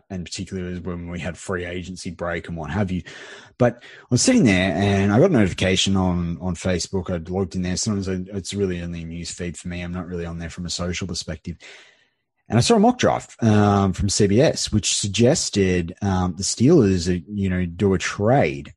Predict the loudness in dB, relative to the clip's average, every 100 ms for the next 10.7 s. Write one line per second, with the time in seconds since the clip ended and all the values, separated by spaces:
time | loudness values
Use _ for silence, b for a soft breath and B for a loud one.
0 | -6 -2 -2 -2 -4 -4 -2 0 2 0
1 | -2 -2 0 2 0 0 -2 -2 -4 -4
2 | -2 0 2 2 0 -2 -4 -4 -4 -2
3 | -2 -4 -4 -4 -4 -4 -6 -6 -4 -2
4 | -4 -6 -6 -4 -6 -6 -8 B B B
5 | -4 0 0 0 -4 -6 -10 -12 -8 -8
6 | -6 -2 -2 -2 -4 -6 -6 -6 -4 -6
7 | -10 -12 -10 -12 -12 -10 -10 -10 -12 _
8 | -12 -10 -8 -10 -12 -10 -8 -6 -8 -10
9 | -12 -14 -18 _ _ -20 -14 -12 -12 -14
10 | _ _ _ -14 -12 -12 -12